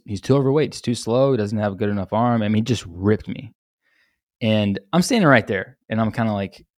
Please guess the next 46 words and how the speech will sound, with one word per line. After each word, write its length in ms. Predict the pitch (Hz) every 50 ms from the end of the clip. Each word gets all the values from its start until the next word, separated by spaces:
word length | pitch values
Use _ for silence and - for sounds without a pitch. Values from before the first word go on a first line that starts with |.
| _ _ _ _ _ _ _ _
you 140 | - 117 104
know, 280 | 104 101 98 98 - - -
"Okay, 440 | 143 165 - - 101 101 107 117 - -
you 160 | - - 110 107
know, 160 | 104 104 107
whatever. 360 | 117 113 110 104 101 104 104
Nobody, 340 | 107 107 104 104 101 101 98
you 200 | 95 - 98 98
know, 60 | 95
you 60 | 98 98
don't 80 | 98
believe 200 | 92 98 98 95
me. 140 | 95 95 95
No 120 | 95 92
big 160 | 92 101 92 92
deal." 180 | 98 92 92
I, 100 | 95 95 -
I 60 | - 104
really 220 | 104 107 107 101
didn't 200 | 95 98 95 90
give 140 | 95 92 98
a 40 | 98
shit, 340 | - - 107 107 - _ -
to 60 | 110
be 100 | 101 98
a 40 | 95
hundred 120 | 95 98 98
percent 240 | 98 - 95 98
honest 200 | 98 101 98 -
with 100 | 104 101
you. 40 | 95
I 80 | 95 95
was 100 | 92 87
just 160 | - 92 -
like, 140 | - 120 -
"Whatever, 220 | - - - -
dude." 200 | - - - 117 _ _ _ - - - - - - - _ _ _ -
Um, 320 | 117 110 107 101 95 92 -
like, 240 | - 113 101 92 - _ _ _ _ _ _ _ -
coming 200 | - 139 127 107
from 140 | - - 101
you, 160 | 92 87 - -
really, 320 | 98 101 101 95 104 117 -
you 80 | 113
know? 180 | 104 104 98 - -
<laughs> 440 | - - 131 - - - 127 120